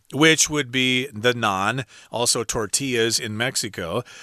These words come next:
And then you use that little piece of bread to scoop up curry with. That's very common, a common way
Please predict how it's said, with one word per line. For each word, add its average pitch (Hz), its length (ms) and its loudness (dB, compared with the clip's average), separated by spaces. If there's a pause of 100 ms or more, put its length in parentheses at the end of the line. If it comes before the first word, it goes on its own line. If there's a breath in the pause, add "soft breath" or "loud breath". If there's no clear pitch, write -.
(140 loud breath)
And 131 320 2
then 143 140 0
you 139 100 0
use 147 380 4
that 131 240 2
little 151 160 -2
piece 170 260 0
of 202 80 -6
bread 139 280 0
to 131 60 -4
scoop 147 440 -2
up 127 240 -2
curry 123 480 -2
with. 90 200 -6
That's 104 220 -2
very 113 240 -2
common, 107 580 -6
a 104 60 -8
common 113 460 -6
way 101 240 -4